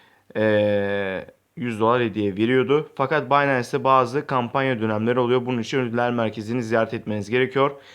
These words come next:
Binance'deki ödül merkezini ya da ödüller merkezini ziyaret ettikten sonra yüz dolar ya da farklı dolar cinslerinde elli dolar var, beş yüz dolar var. E, ya da örnek veriyorum yirmi dolar, otuz dolarlık hediye, e, kampanyaları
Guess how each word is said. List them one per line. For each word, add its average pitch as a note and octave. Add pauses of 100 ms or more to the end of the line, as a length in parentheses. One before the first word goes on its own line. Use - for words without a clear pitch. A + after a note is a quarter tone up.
(200)
Binance'deki C3+
ödül C3+
merkezini A#2
ya A#2
da B2
ödüller A#2
merkezini A2
ziyaret A#2
ettikten B2
sonra A2+ (600)
yüz B2
dolar A#2
ya B2
da C3
farklı C3
dolar B2
cinslerinde A2+
elli A#2+
dolar A#2
var, A2
beş A#2+
yüz A#2
dolar A#2
var. C3+ (580)
E, A#2
ya G#2+
da A#2
örnek A#2
veriyorum A2+
yirmi A#2
dolar, A2
otuz A#2+
dolarlık A2+
hediye, A#2+
e, G2+
kampanyaları A2